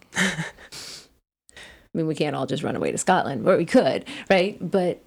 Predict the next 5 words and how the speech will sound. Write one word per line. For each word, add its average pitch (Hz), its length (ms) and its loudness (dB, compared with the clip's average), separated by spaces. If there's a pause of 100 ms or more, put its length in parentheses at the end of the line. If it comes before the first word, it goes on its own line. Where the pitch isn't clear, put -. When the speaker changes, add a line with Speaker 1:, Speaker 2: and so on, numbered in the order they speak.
(240)
Speaker 2:
uh, 165 480 -2 (1120)
is 180 120 2
your 180 100 2
desire 170 480 2
to 165 220 -2